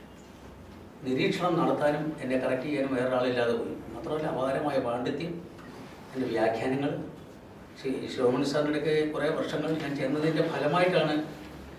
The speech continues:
എനിക്കിന്ന് നന്നായിട്ടൊരു കഥ പറയാൻ കഴിയുന്നത്, ഒരു ചെറിയ പ്രഭാഷണം നടത്താൻ കഴിയുന്നത്. എൻ്റെ ഒരു ആത്മീയ ഗുരുവായി അദ്ദേഹം നിൽക്കുന്നു. എൻ്റെ മാത്രമല്ല, ഒരുപാട് പേരുടെ ആത്മീയ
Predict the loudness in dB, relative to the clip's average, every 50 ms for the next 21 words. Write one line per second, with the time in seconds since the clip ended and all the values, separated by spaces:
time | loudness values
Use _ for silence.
0 | -10 -6 -4 -2 0 2 2 4 4 4 4 4 4 4 4 4 4 2 2 2
1 | 2 2 4 4 4 4 6 6 6 6 4 4 2 2 2 2 0 0 0 -2
2 | -4 -4 -6 -6 -8 -4 -4 -2 0 2 2 4 4 2 4 6 4 4 4 4
3 | 2 4 4 4 4 2 2 2 2 2 2 0 2 2 0 0 0 -4 -8 -12
4 | -14 -14 -16 -12 -10 -10 -10 -10 -12 -12 -8 -2 0 2 2 4 2 2 2 0
5 | 0 0 0 2 2 4 6 8 6 6 6 4 -2 -6 -8 -4 -2 -2 0 0
6 | -2 -2 -2 -2 -2 -2 -2 -2 -4 -6 -8 -10 -14 -16 -18 -18 -18 -14 -10 -4
7 | 0 4 4 4 6 6 4 4 4 4 2 0 -4 -6 -8 -12 -14 -16 -16 -16
8 | -16 -16 -16 -16 -16 -14 -12 -8 -4 2 4 4 8 10 10 10 10 8 6 4
9 | 4 4 4 2 -2 -4 -6 -6 -6 -6 -6 -4 -4 -4 -2